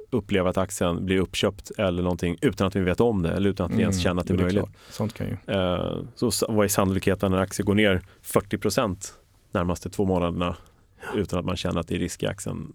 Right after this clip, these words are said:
Speaker 1: Ja,
Speaker 2: Mm.
Speaker 1: det gäller att väga lite marknadstro mot sannolikheter och
Speaker 2: Ja, och sen tycker jag så här, man kan ha lite flexibilitet här. Det kan vara så att, okej, du köper några aktier, några hundra aktier,
Speaker 1: Mm.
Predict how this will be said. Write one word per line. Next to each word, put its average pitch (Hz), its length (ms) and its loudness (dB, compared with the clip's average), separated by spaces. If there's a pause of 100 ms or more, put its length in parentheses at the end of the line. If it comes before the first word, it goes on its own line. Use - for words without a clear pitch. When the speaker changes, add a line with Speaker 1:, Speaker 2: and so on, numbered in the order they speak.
(160)
Speaker 1:
Ja, 135 240 2 (440)
Speaker 2:
Mm. 127 340 2
Speaker 1:
det 123 100 4
gäller 139 180 6
att 139 60 4
väga 131 180 6
lite 113 580 4 (100)
marknadstro 120 460 2
mot 104 220 0
sannolikheter 101 580 0
och 104 120 2
Speaker 2:
Ja, - 160 -4
och 143 120 -2
sen 180 100 0
tycker 233 200 2
jag 170 60 0
så 101 80 -6
här, 123 280 0
man 127 120 0
kan 160 120 0
ha 143 60 2
lite 127 160 -2
flexibilitet 104 840 -4
här. - 280 -10
Det 117 100 -4
kan 143 180 0
vara 143 140 4
så 107 120 0
att, 101 180 -2 (240)
okej, 113 260 0
du 92 80 0
köper 113 540 2
några 110 200 4
aktier, 147 280 -2
några 170 140 4
hundra 139 240 4
aktier, 110 340 2
Speaker 1:
Mm. 156 120 2